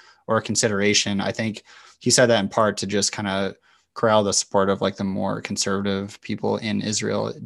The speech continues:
Do, what are your thoughts on, on that? I mean, you already kinda indicated that you would support, like, a single state, or are you more so vying for a two-state solution?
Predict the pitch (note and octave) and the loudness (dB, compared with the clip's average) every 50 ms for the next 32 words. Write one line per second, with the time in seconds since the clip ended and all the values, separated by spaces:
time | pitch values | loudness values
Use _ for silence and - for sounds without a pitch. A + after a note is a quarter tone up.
0 | A2+ - A#2+ - - _ _ _ - B2 B2 C3 C3 C3+ C3 C#3 C3+ - A#2+ A#2+ | -6 -6 -6 -6 -6 _ _ _ -10 -2 0 2 4 6 6 6 6 6 6 4
1 | A#2 - - A2 G#2 G2+ G2+ G2+ G2+ - _ - A#2+ G#2+ G#2 A2+ A2+ G#2 G#2+ A2 | 4 2 0 0 0 0 -2 -2 -6 -10 _ -8 -6 -4 0 0 0 0 -2 -2
2 | A2 A2 G#2+ G#2+ G#2+ G#2+ G#2 G#2+ G#2+ G#2 G#2 - - - G#2+ G2 G2+ G#2 G2+ G2+ | -2 -2 0 0 0 0 0 0 0 -2 -2 -4 -4 -2 -2 0 0 0 0 0
3 | - G#2 G#2 G2+ A2 A2 A2 - G#2+ G#2 G#2+ G#2+ G#2+ A2 A#2 - - - - - | 0 0 0 0 0 -2 -4 -4 -2 -2 0 0 0 -2 -2 -4 -6 -6 -6 -6
4 | G#2+ - - - - - - - - A#2+ A#2+ - - C3 C3 B2+ - - B2 B2 | -6 -4 -4 -4 -4 -4 -6 -10 -4 -2 -2 -2 -2 -2 -4 -4 -2 0 0 0
5 | B2 - - A2+ G#2+ G#2 G#2+ D3 D3+ - _ _ _ _ _ _ _ - A2 A2 | 0 0 0 0 -2 -2 -4 -10 -18 -20 _ _ _ _ _ _ _ -4 -2 2
6 | G#2+ G#2+ G#2 G2+ G2+ - - G#2+ G2+ G2+ G2+ G2 - - - - _ _ _ _ | 2 4 4 4 2 2 2 2 2 2 0 0 -2 -6 -10 -14 _ _ _ _
7 | _ _ A#2+ A2 G#2 F#2+ G2 G2+ G2+ - - G#2+ A2+ - - A2+ - A#2+ A2+ - | _ _ -2 0 0 0 0 -2 -4 -6 -6 -6 -6 -6 -6 -6 -6 -4 -4 -4
8 | - - - - - - - A#2 B2 B2+ C3 B2 | -4 -4 -6 -6 -6 -6 -8 -10 -8 -10 -10 -12